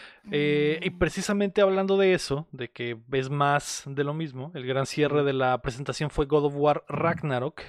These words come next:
Speaker 1: que al fin lo vimos en, en acción,
Speaker 3: Ujú.
Speaker 1: vimos gameplay,
Speaker 3: Ujú.
Speaker 1: vimos la aparición de Thor y un Atreus adolescente que básicamente
Speaker 3: Ujú.
Speaker 1: le dice al, al, al Kratos, "Tú no eres mi papá, tú no me mandas", así con esa actitud de
Speaker 3: Un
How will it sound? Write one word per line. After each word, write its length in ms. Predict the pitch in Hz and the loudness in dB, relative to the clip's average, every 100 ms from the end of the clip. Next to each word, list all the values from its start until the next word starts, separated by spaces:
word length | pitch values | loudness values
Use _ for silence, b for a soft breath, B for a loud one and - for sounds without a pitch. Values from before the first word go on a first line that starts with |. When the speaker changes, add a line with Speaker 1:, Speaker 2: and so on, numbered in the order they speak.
| - | -14
Speaker 1:
que 100 | 127 | -10
al 80 | 113 | -8
fin 160 | 131 | -4
lo 80 | 131 | 0
vimos 300 | 127 131 - | 0 0 -4
en, 380 | 123 120 120 120 135 | -6 -6 -8 -8 -8
en 420 | 120 117 113 117 | -8 -6 -6 -6
acción, 480 | - - 156 190 131 | -4 0 2 2 -4
Speaker 3:
Ujú. 60 | - 143 | -12 -8
Speaker 1:
vimos 300 | 127 135 135 | -4 -4 -2
gameplay, 440 | 151 147 127 180 | -2 0 0 -2
Speaker 3:
Ujú. 80 | - B B B B | -4 B B B B
Speaker 1:
vimos 160 | 143 139 | -4 2
la 80 | 135 | 2
aparición 420 | - 131 147 143 | 2 0 -2 -2
de 80 | 147 | 0
Thor 520 | 165 160 156 - - | 4 4 4 -2 -12
y 180 | 139 131 | -6 -2
un 440 | 139 143 147 147 147 | -2 -2 -2 0 0
Atreus 840 | 139 156 151 151 147 - - - _ | 0 2 4 4 2 -4 -8 -12 _
adolescente 880 | 135 127 135 139 - 160 180 175 226 _ | -2 0 2 2 0 0 0 -2 -4 _
que 100 | - | -6
básicamente 560 | 123 127 - 131 127 139 | -4 -4 -4 -2 -2 -4
Speaker 3:
Ujú. 40 | |
Speaker 1:
le 60 | 131 | -4
dice 220 | 120 156 | -4 -4
al, 320 | 123 117 110 117 | -4 -4 -8 -8
al, 480 | 117 110 110 110 - 95 - | -8 -10 -12 -14 -18 -20 -18
al 140 | 135 131 | -16 -8
Kratos, 400 | 131 127 131 - | -6 -4 -6 -4
"Tú 100 | 185 | -2
no 80 | 196 | 0
eres 120 | 214 | 0
mi 100 | 220 | -2
papá, 440 | - - 196 185 B B B B | -2 -2 -2 -2 B B B B
tú 100 | 165 | -2
no 80 | 175 | 0
me 120 | 185 | 2
mandas", 460 | 165 165 160 127 120 | 0 -2 -2 -6 -6
así 240 | - 147 | -4 -4
con 200 | - 170 | 0 0
esa 180 | 156 165 | 0 -4
actitud 440 | - 127 - 139 | -6 -8 -2 -2
de 280 | 135 151 151 127 - - - _ | 0 0 -2 -4 -10 -20 -20 _
Speaker 3:
Un 100 | - | -16